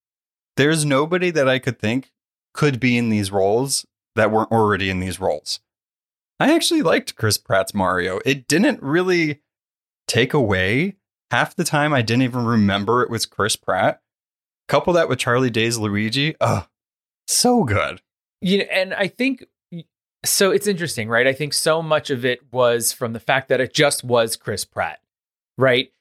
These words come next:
Speaker 2: You have to wonder if he didn't have this sort of clout around him, if that announcement would have been really more celebrated. I think what the voice actors did, what the actors did in this movie was that they had fun with
Speaker 1: Yeah.
Speaker 2: the roles. It wasn't like Chris Pratt came in and was like, "I'm just Chris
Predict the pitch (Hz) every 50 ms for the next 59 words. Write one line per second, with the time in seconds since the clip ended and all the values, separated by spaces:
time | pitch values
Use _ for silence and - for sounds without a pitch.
0 | _ - 143 143 151 165 160 - - 160 135 147 147 143 143 143 139 139 - -
1 | 139 127 123 135 135 135 139 131 - - 139 135 127 117 127 123 123 - 135 120
2 | 117 - _ - - - 131 117 117 117 - - 127 117 117 110 107 107 107 101
3 | 104 104 107 - 120 - - 120 113 117 120 135 151 175 156 - - 135 120 120
4 | 120 123 123 107 101 123 113 113 110 113 113 113 113 _ _ _ _ _ _ _
5 | _ - 156 180 185 170 165 151 147 139 135 120 - - 123 117 113 101 110 104
6 | 92 92 90 92 _ _ _ _ _ _ _ - 156 156 151 156 - 208 220 208
7 | 202 _ _ - - 143 147 143 - 135 117 147 160 160 160 165 147 - - 131
8 | 123 104 101 143 175 170 - 120 120 - 131 - 135 139 - - 131 117 104 98
9 | 131 156 180 170 139 123 113 - 127 120 120 127 131 127 - - - 151 147 -
10 | 247 277 - - - - - 123 139 214 214 98 87 85 _ _ _ _ - 117
11 | 120 120 95 85 107 104 92 87 80 - - - _ _ _ _ _ - 175 180
12 | 165 196 220 214 233 214 160 170 160 151 - - 170 156 151 - _ - 156 139
13 | 139 131 - - 143 135 135 131 131 131 127 123 123 123 123 110 113 110 113 110
14 | - - 160 156 156 160 160 147 - 135 135 131 - - - 147 131 120 -